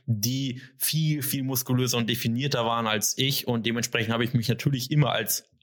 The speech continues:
Lauch gesehen, <laughs> wenn man das so sagen kann. Und das Thema Abnehmen war da noch gar nicht so groß. Und, ähm, war da auch zeitlang in Anführungsstrichen Muskelaufbauphase, was auch gar nichts mit diesem Podcast und den Themen, die ich jetzt behandle,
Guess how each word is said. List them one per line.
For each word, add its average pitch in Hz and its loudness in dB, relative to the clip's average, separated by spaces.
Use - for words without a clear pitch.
Lauch 120 -2
gesehen, 135 0
<laughs> - 0
wenn 127 2
man 131 -2
das 127 0
so 127 2
sagen 123 2
kann. 131 0
Und 123 0
das 123 0
Thema 143 0
Abnehmen 147 0
war 131 0
da 135 0
noch 127 -4
gar 123 0
nicht 123 -2
so 123 0
groß. - -4
Und, 123 0
ähm, 120 -2
war 120 0
da 131 0
auch 131 -4
zeitlang 131 0
in 127 -2
Anführungsstrichen 123 0
Muskelaufbauphase, 143 -2
was 123 0
auch - -6
gar 131 -2
nichts 156 -2
mit 135 4
diesem 127 0
Podcast 139 0
und 123 0
den 120 0
Themen, 143 2
die 123 0
ich 120 -4
jetzt - -2
behandle, 117 0